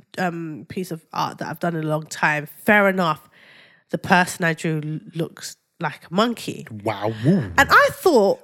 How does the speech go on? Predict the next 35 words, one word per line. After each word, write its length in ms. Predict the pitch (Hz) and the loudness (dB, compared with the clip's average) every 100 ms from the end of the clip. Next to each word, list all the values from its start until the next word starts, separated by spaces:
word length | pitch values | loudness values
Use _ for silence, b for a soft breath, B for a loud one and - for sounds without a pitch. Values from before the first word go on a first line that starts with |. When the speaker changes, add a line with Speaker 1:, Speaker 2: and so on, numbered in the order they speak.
| _ | _
Speaker 2:
Wow. 320 | 120 117 107 95 | 0 0 0 -2
Woo. 260 | 117 196 120 | 0 0 4
Speaker 1:
I 260 | 294 339 339 | 6 6 6
wrote, 360 | 269 277 254 - | 4 4 4 4
I 240 | 320 381 | 4 4
felt 720 | 240 - - - - 285 254 | -2 -14 -18 -20 2 4 6
like, 280 | 226 220 214 | 6 4 2
okay, 240 | - - 254 | -4 0 4
I 60 | |
was 100 | 247 | 4
like, 80 | 233 | 2
"Maybe 240 | 269 349 370 | 0 2 4
I 140 | 294 | 4
read 520 | 226 190 202 240 214 | 2 -4 2 2 4
that 160 | 160 - | -2 -2
wrong," 540 | 185 196 165 160 208 - _ | 2 4 4 0 -4 -8 _
because 220 | 214 208 | -4 2
I 100 | 190 | 2
was 260 | 185 185 180 | 2 0 0
trying 320 | - 185 180 | 2 2 2
my 140 | 180 | -2
best 240 | 165 165 - | -2 -4 -4
to 60 | |
read 360 | 165 170 165 - - | -4 -4 -4 -10 -18
the 80 | - | -16
characters. 500 | - 285 - - 156 B B B | 0 2 2 -4 -10 B B B
So 120 | - | 0
then 140 | 220 214 | 2 4
I 120 | 214 | 4
took, 340 | - - - - | 2 -4 -6 0
I 100 | 214 | 0
copied 400 | 175 277 262 233 | 2 0 2 0
and 100 | 202 | 0
pasted 360 | 240 247 247 214 | 0 0 0 -2
everything 540 | 170 170 170 156 156 | -2 -2 -2 -4 -4